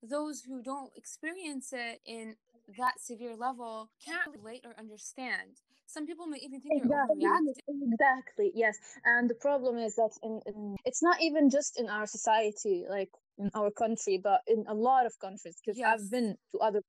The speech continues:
Speaker 2: places, like, I've been to Italy. I lived my, all my, almost my whole life there, and I still struggled to explain it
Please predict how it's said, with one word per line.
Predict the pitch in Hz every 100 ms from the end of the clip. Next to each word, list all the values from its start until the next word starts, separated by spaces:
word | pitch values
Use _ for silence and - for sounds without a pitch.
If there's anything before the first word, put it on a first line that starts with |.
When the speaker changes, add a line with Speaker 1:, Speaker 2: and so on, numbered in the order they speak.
| _
Speaker 2:
places, | 240 233 - 190
like, | 185 185
I've | 202 190
been | 220 208
to | 196
Italy. | - - 208 196 190
I |
lived | 196 226 196
my, | 190 -
all | 214
my, | 196 -
almost | 226 254 233 214
my |
whole | 220 269
life | 277 240 -
there, | 180 214 -
and | 247 240 -
I | 240
still | - 370
struggled | - - 277 240 240 208
to | -
explain | 214 - - 254 277 277 208
it | -